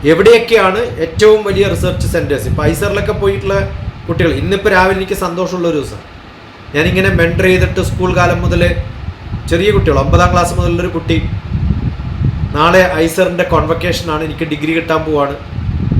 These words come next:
ഞാൻ ഐസറിലെത്തിയത് ഈ കോണ്ടാക്ട് കൊണ്ടാണെന്നൊക്കെ പറയുമ്പോൾ നമുക്കൊരു സന്തോഷം ഉണ്ടാവില്ല.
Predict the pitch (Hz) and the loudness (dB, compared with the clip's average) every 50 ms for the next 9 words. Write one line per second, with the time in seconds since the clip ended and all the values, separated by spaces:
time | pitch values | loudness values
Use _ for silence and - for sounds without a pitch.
0 | - - 147 147 151 156 156 160 - 180 180 165 165 151 - - 170 160 170 170 | 0 0 0 0 2 4 4 4 4 2 2 2 0 0 2 0 2 2 2 0
1 | 156 - - - - - - - 151 160 160 - 165 151 151 156 165 160 160 170 | 0 -2 -4 -6 -6 -6 -8 -4 -4 -4 0 2 0 2 4 2 2 2 2 0
2 | 165 165 156 151 156 156 156 160 151 165 165 165 165 160 165 160 156 160 156 180 | -2 -2 -2 -2 -4 -4 -4 -4 -4 -2 0 0 -2 -2 -2 -6 -6 -6 -6 -6
3 | 170 165 170 160 160 170 - - - 131 113 - | -6 -6 -6 -4 -4 -4 -4 -4 -4 -4 -4 -4